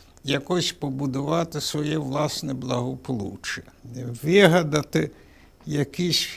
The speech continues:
штучні проблеми, на яких можна розділити народ. На це наші політики мастаки. Ми не маємо нічого проти тих,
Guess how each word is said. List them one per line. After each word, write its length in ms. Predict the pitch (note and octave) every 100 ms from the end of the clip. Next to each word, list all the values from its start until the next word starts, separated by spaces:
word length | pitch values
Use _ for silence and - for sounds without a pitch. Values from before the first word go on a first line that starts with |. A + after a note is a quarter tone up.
| -
штучні 680 | - - - D3+ - F3 F3+
проблеми, 880 | F3 D#3+ D3+ D3 D#3+ E3 D3 C#3 B2
на 160 | C#3 C#3+
яких 480 | C#3+ - E3+ D#3 D3+
можна 460 | D3+ C#3 C#3 D3
розділити 760 | C#3 C3 G#2+ C#3+ D3+ C#3+ - C3+
народ. 560 | C#3 C#3+ F#3 G3+ G3+ - - - - - - - _
На 200 | B2+ C#3
це 240 | - F3 F3+
наші 360 | E3 D3 -
політики 800 | B2+ C#3+ C#3 C#3+ - D3+ - D3 B2+ - - -
мастаки. 760 | B2 C3+ - C#3+ C3 - - - - -
Ми 240 | C3 E3
не 140 | E3+ C#3
маємо 480 | C#3 D3+ C#3 B2+
нічого 520 | A#2+ A#2 - C#3+ C3+ B2+
проти 480 | - D3 D#3 -
тих, 400 | A2 - F3+ F#3+